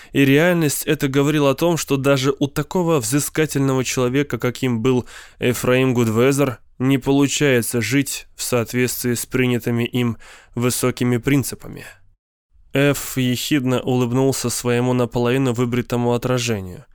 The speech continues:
Он потянулся к стоявшей рядом бутылке абрикосового шнапса, чокнулся с отражением,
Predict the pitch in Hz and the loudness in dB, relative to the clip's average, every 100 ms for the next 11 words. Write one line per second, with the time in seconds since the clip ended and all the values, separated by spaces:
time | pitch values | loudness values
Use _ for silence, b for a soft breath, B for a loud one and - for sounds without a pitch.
0 | b b b b - 127 127 113 117 131 | b b b b -2 2 2 0 -2 0
1 | 135 131 - 123 - 123 127 127 - 127 | 2 0 -2 -4 -2 0 2 0 0 0
2 | 123 127 127 117 120 143 135 - 123 117 | 0 2 0 0 0 0 0 0 0 2
3 | 117 127 - 143 135 - 127 127 131 - | 0 -2 -2 -2 -2 -2 0 0 0 0
4 | 143 113 - - - - - 175 165 120 | 0 0 -6 -12 -18 -14 -2 -2 0 -4
5 | 110 117 131 107 110 123 147 139 131 | -2 -4 -4 -2 0 0 2 2 0